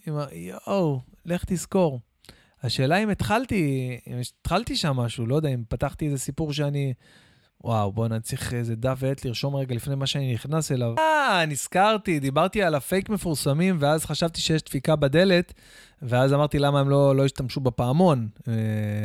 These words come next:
ואז נזכרתי ב-, סיפ, סיפ, סיפ, סיפ, סיפ, סיפ, של ניצן.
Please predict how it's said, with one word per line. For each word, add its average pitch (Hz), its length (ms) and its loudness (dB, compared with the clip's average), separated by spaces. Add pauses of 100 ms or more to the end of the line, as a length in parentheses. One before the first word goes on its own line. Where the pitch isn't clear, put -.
(340)
ואז 113 240 -4
נזכרתי 123 360 -4
ב-, 117 280 2
סיפ, - 480 -2
סיפ, 427 140 0
סיפ, 403 120 -10
סיפ, 349 240 -8
סיפ, 302 140 -8
סיפ, 190 120 -4
של 139 120 -2
ניצן. 123 300 -2